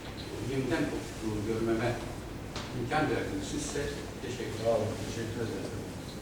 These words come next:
Speaker 2: Evet, gerçekten de, e, dört çarpı dört, dört lafı inanın şeyde de var, medreselerin içinde de var. Çünkü üç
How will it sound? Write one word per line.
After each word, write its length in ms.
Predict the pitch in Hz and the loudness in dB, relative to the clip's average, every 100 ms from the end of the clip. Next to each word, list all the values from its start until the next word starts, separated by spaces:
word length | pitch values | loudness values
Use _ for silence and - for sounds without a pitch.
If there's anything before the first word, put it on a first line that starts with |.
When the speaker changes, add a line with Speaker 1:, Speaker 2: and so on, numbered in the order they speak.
| - - - - | -8 -8 -8 2
Speaker 2:
Evet, 280 | 127 151 151 | 8 8 10
gerçekten 580 | 147 160 156 131 131 123 | 10 10 8 6 4 4
de, 140 | 160 | 4
e, 300 | 170 - 127 127 123 170 240 240 - - - - - - | 4 4 2 2 4 2 2 -2 -4 -4 -4 -4 -2 4
dört 300 | 151 160 160 | 10 10 10
çarpı 260 | 147 139 143 135 | 6 6 4 6
dört, 240 | 147 165 - - - - - | 8 10 8 4 -2 -4 2
dört 240 | 139 - - - - | 4 4 2 -2 0
lafı 240 | - - - 95 - - | 0 2 2 0 -2 -2
inanın 320 | 139 160 147 117 - - 123 | 0 2 4 2 0 0 2
şeyde 300 | 135 139 127 | 4 6 6
de 40 | |
var, 220 | 107 98 - - - - - - | 6 6 2 0 -6 -6 -8 -4
medreselerin 580 | 123 123 - 143 127 127 | 0 2 2 4 4 2
içinde 260 | 107 123 123 113 | 2 2 2 4
de 140 | 104 | 4
var. 100 | - - | 4 2
Çünkü 220 | 127 123 135 - - - - - - - - - 175 | 0 2 2 0 -2 -4 -6 -6 -6 -4 -4 -4 -2
üç 80 | 170 | 0